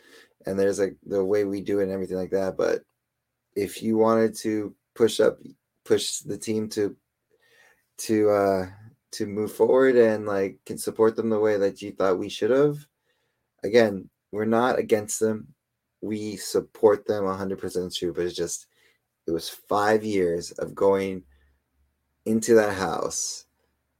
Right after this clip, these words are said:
paying whatever ridiculous price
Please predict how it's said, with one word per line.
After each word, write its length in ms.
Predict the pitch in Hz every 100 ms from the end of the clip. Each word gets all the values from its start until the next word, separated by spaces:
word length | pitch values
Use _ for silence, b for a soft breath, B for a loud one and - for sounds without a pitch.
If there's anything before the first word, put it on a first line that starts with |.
| _
paying 400 | - 117 113 107
whatever 880 | 98 92 - - 104 104 107 107 104
ridiculous 600 | 98 95 104 98 104 98
price 440 | - 95 92 -